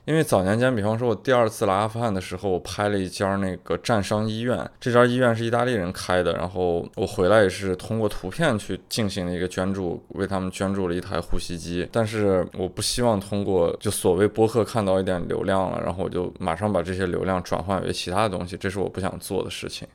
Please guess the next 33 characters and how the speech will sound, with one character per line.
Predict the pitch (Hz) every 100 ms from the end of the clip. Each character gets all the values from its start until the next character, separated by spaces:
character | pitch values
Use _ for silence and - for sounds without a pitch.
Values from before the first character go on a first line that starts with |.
| -
哦， | 123
然 | 123
后 | 156
最 | 160
后 | 180 165
再 | 143 131
说 | -
明 | 139 117
一 |
点， | 113 98
就 |
是 | 101 110 90 - - -
我 | 95
的 | 98
播 | 113
客 | 117 131
可 | 107 107
能 | 85 85 92
仍 | 104 113
然 | 92
是 | 90
会 | 95 - 92
不 | 87 -
定 | - 120
时、 | 98 98
不 | 87 98
定 | 123
期 | 101 -
的 | 120
更 | 107 90
新， | 87 - 87 87
就 | 95
是 | 92 92 90